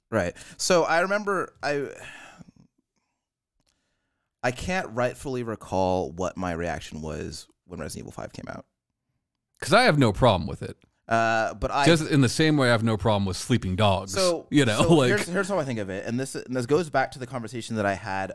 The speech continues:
Speaker 1: about Far Cry five. So, and I'll wrap around to, uh, to Resident Evil five in a second, but when Far Cry five came out, that,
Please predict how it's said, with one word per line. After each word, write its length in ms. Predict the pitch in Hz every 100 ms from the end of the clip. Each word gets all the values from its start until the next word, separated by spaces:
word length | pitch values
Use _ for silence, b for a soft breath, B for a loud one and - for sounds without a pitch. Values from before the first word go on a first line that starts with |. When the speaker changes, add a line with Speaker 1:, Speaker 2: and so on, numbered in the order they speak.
| -
Speaker 1:
about 520 | 90 - 95 90 - _ _ _ _ _ - - -
Far 200 | - 104 98
Cry 200 | 101 87
five. 380 | - 69 52 - _ _ _ _ _ _ _ _ _ _
So, 580 | - - 147 135 131 - _ _ _ _ _ _ _ _ _ _ _ _ _ _ -
and 200 | 127 123
I'll 180 | 117 127
wrap 220 | 131 123
around 300 | 127 110 110
to, 320 | - 101 92 90 _ _ _ _ _
uh, 220 | 95 87
to 200 | 87 98
Resident 220 | 85 85
Evil 100 | 82
five 160 | 82 78
in 60 | -
a 20 |
second, 260 | 78 -
but 220 | 87 85 - _ _ _ _ _ _ _ _ _ _ _
when 120 | 113
Far 200 | 104 185
Cry 140 | 190 156
five 280 | 131 117 113
came 200 | 120 98
out, 280 | 90 87 - _ _ _ _ _ _ _ 95
that, 300 | 110 107